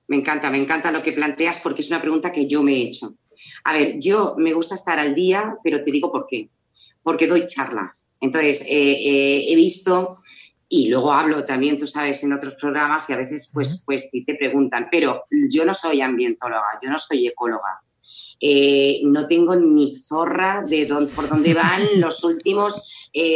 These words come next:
Speaker 1: eh, lo único que soy es ciudadana y yo estoy cansada, eh, desde este punto de vista y así lo digo siempre. O sea, creo que ya es, eh, el engaño,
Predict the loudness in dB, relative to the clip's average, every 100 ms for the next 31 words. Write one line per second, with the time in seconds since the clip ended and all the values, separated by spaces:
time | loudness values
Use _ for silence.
0 | 0 0 -2 -2 -4 -2 2 4 4 2
1 | 0 0 0 2 2 0 -4 _ _ 0
2 | 2 0 -2 -4 -6 -4 -2 -2 -2 -2
3 | -4 -4 -6 -6 -6 -8 -12 _ _ _
4 | _ _ _ -12 -10 -2 2 4 4 2
5 | 2 2 2 4 2 2 0 0 4 4
6 | 4 0 -4 -6 -6 -10 -12 _ -20 -20
7 | -10 -2 0 0 0 0 0 0 0 -2
8 | -2 -4 -6 -14 -14 -8 -8 -4 -4 0
9 | 0 0 0 -2 -4 -6